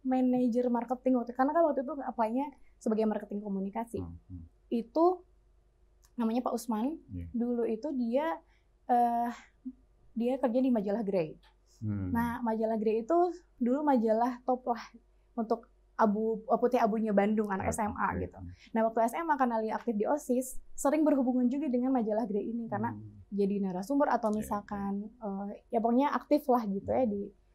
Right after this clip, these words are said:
Speaker 1: di majalah, di ini, karena mading juga gitu. Akhirnya pas ketemu sama, ya, calon atasan berarti ya,
Speaker 2: Hmm.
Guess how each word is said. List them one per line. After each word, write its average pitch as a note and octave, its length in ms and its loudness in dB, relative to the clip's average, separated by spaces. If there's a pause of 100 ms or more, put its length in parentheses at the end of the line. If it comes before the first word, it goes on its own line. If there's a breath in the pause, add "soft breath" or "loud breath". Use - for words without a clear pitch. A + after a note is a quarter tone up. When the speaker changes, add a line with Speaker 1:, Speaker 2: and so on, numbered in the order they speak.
Speaker 1:
di G3 180 -4
majalah, F#3+ 560 -4
di G3+ 220 -2 (340)
ini, G3+ 220 -6
karena G3 180 -4
mading A3 320 2
juga F#3+ 320 -4
gitu. G3 220 -14 (680)
Akhirnya A3 360 -2
pas C#4 120 -2
ketemu A3+ 380 -4
sama, G3+ 460 -6 (560)
ya, G#3 280 -6
calon G3 360 -2
atasan D4+ 360 6
berarti G#3+ 340 6
ya, C#4 120 2
Speaker 2:
Hmm. - 140 -12